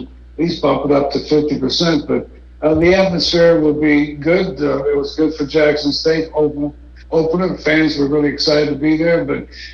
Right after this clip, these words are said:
many of them couldn't get into the games because of the ticket allocation. So <clears throat> we got, uh, a good Tulane team coming in this weekend, and, uh, you think, well, there'd be more people there. Well, there can't be more people 'cause there's only twenty-five percent. But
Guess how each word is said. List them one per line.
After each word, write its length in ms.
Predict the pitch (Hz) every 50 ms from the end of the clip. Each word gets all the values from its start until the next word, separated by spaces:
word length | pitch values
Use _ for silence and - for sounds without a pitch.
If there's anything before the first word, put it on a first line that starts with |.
| - -
many 240 | 143 147 165 175 170
of 120 | 165 143
them 120 | 143 147 147
couldn't 220 | 151 160 156 156
get 160 | 156 160 156
into 240 | 160 156 143 147 156
the 120 | 147 143 135
games 460 | 127 147 160 180 175 165 147 131 -
because 400 | 135 131 - - 151 139 135 143
of 80 | 139
the 100 | 123 120
ticket 320 | - - 170 170 - 151 139
allocation. 720 | 135 135 131 127 - - - 143 135 135 131 - 143 143 139
So 380 | - - 151 143 131 - - - -
<clears throat> 120 | - - - 254 233 202 175
we 100 | 175 175
got, 300 | - - - - - -
uh, 240 | 165 151 143 - - - - - - - - - -
a 60 | 175
good 220 | 175 208 202 -
Tulane 380 | - 190 190 202 196 196 196 -
team 260 | 180 185 190 185 180
coming 320 | - 185 180 180 180 180 180
in 140 | 180 180
this 200 | 180 175 - -
weekend, 560 | 175 180 196 185 180 - 202 202 196 196 185 170
and, 220 | 160 160 156 151
uh, 320 | 156 151 147 143 - - - - - _ _ _ _ _ _
you 160 | - - 135
think, 300 | - 175 165 147 - -
well, 240 | 156 156 156 151 151
there'd 180 | 147 147 131 135
be 80 | 151
more 260 | 147 151 156 156 156 -
people 340 | - 175 180 180 - 147
there. 220 | 135 135 135 135 131
Well, 120 | 123 135
there 100 | 139 135 -
can't 300 | - 185 185 185 180 156
be 80 | 147
more 240 | 143 143 139 135 -
people 400 | - 147 143 143 - 156 151 143
'cause 220 | - 151 147 139
there's 100 | 143 143
only 200 | 151 151 151 147 139
twenty-five 520 | - 156 156 160 151 - 160 156 156 147
percent. 480 | 143 143 - - 185 170 - - - -
But 180 | - 135 127